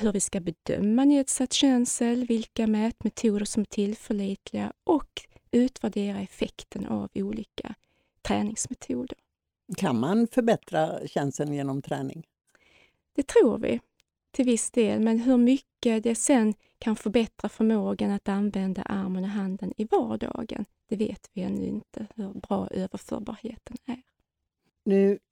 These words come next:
Speaker 2: så tänkte vi att vi, eh, även om det inte riktigt hör till det här med rehabilitering, men att vi, eh, ändå ska ta med de här minnesreglerna för att identifiera stroke, för att det är så väldigt viktigt.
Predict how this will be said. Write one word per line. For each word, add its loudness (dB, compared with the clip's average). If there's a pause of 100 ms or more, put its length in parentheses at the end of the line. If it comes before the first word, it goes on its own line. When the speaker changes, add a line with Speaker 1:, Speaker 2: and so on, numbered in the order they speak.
(180)
Speaker 2:
så -4
tänkte 4
vi 0
att -4
vi, 0 (200)
eh, -8
även -4
om 0
det 4
inte 2
riktigt -2
hör 2
till 0
det 2
här 2
med 2
rehabilitering, 0
men 4
att 2
vi, 6
eh, 2
ändå 0
ska -4 (120)
ta -4
med 6
de 6
här 2
minnesreglerna 0
för -2
att -6 (100)
identifiera 2
stroke, 4
för -2
att -6
det -8
är -2
så -10
väldigt -8
viktigt. -6